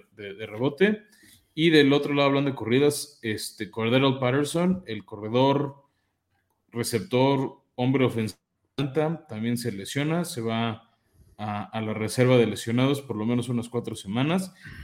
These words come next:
Él sí con esperanzas de volver pronto, igual que Barrett. Este, ojo ahí en su fantasy, tal vez no lo corten, mándenlo a la banca, o si lo permiten en las reglas de su liga,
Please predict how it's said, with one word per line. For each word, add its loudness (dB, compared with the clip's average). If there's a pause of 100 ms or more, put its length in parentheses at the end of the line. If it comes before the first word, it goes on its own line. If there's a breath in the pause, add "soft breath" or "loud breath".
Él 10
sí 4
con 4
esperanzas 0
de 2
volver 0
pronto, 0 (140)
igual -2
que -8
Barrett. 0
Este, -12 (500)
ojo 4
ahí 8
en 4
su -4
fantasy, 0
tal 0
vez 2
no 4
lo 2
corten, -2
mándenlo 2
a -2
la -4
banca, -2
o 2 (220 soft breath)
si -2
lo 0
permiten 0
en 0
las 0
reglas 0
de -2
su -12
liga, 0